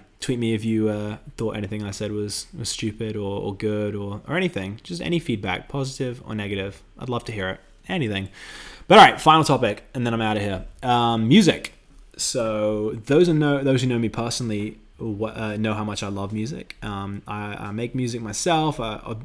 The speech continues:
you know, I listen to music and I, I consume a lot of music regularly. Um, so I just wanna talk about some new music that I liked. That simple. Easy as pie. And again, Twitter.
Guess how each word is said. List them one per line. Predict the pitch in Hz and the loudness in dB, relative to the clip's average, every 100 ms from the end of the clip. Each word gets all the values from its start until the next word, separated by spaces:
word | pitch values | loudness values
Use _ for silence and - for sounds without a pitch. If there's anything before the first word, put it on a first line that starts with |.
| - _ | -16 _
you | 127 | -8
know, | 104 101 - - - - - | -8 -8 -14 -20 -20 -20 -20
I | - | -10
listen | 110 113 123 135 | -8 -6 -6 -4
to | 117 | -4
music | 117 113 110 107 - | -4 -2 -4 -6 -12
and | 101 98 - - | -12 -10 -14 -14
I, | 107 110 | -12 -12
I | 107 | -14
consume | - 104 - 123 | -12 -6 -2 -2
a | |
lot | 113 107 | -2 -2
of | |
music | 107 107 110 107 | -2 -4 -6 -8
regularly. | 104 110 110 101 98 110 131 - - - - - - | -4 -2 -2 -4 -6 -8 -10 -12 -16 -14 -14 -16 -12
Um, | 113 113 110 107 107 107 107 - - - | -4 -2 0 0 -2 -2 -6 -20 -20 -4
so | - | 2
I | 139 | 4
just | 147 | 4
wanna | 135 | 0
talk | 139 | -2
about | 123 113 | -2 -2
some | 120 120 | 0 0
new | 131 | 2
music | 139 139 | 0 -2
that | 107 | -4
I | |
liked. | 101 101 - - - - - - | -4 -4 -8 -16 -20 -20 -20 -10
That | - 110 | -6 -4
simple. | - 113 101 - - - - | -4 -4 -6 -6 -12 -18 -6
Easy | 117 110 113 | -4 -2 -4
as | |
pie. | - 131 113 107 113 - | -2 -2 -2 -4 -10 -12
And | 117 110 110 | -6 -4 -4
again, | 113 131 117 98 - _ - - - _ - - | -2 -2 -2 -4 -10 _ -20 -20 -20 _ -20 -12
Twitter. | - 156 147 104 | 0 4 4 0